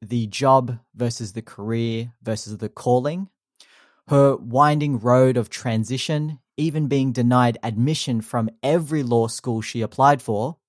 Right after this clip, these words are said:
how to protect your passion, the importance of play, and techniques to interpret our own dreams. There's also a few photos of a particular book that our guest had on her shelf called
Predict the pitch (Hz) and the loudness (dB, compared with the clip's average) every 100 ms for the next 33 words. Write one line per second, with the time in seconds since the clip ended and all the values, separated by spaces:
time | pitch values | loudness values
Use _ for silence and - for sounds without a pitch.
0 | _ _ _ _ _ _ _ - 160 - | _ _ _ _ _ _ _ 2 2 2
1 | - 135 - - 147 - - - 123 110 | -4 -6 -6 0 0 0 -18 -6 -2 -2
2 | - 143 147 - 147 143 147 _ _ _ | -2 0 0 0 -4 -6 -10 _ _ _
3 | _ _ - 123 117 117 - 139 123 113 | _ _ 0 4 4 2 2 2 2 -6
4 | - - 135 131 123 123 120 _ _ _ | -12 -10 0 2 2 0 -6 _ _ _
5 | _ - 131 120 120 - 143 175 - - | _ -4 -2 -2 -6 -4 -4 -4 -8 -12
6 | - 117 110 - 127 123 127 - 113 107 | -4 -4 -4 -2 -2 0 -4 -2 -4 -4
7 | _ 135 131 123 120 117 - 113 101 82 | _ 2 4 4 2 -2 -6 -6 -6 -8
8 | 78 - - _ _ _ _ _ _ _ | -14 -18 -18 _ _ _ _ _ _ _
9 | 156 165 - 185 190 220 208 165 - 196 | 2 2 4 2 2 0 2 -2 -2 -4
10 | - 170 156 151 147 - 113 123 131 - | 0 2 4 4 0 -4 -6 -6 -6 -8
11 | 160 196 196 123 135 127 - 127 123 117 | -4 -2 -2 0 0 0 -2 4 4 4
12 | 135 - - 131 120 113 110 135 - 127 | -2 -2 -2 0 2 0 0 0 0 0
13 | 113 - - 117 113 104 | 0 -4 -2 2 2 -2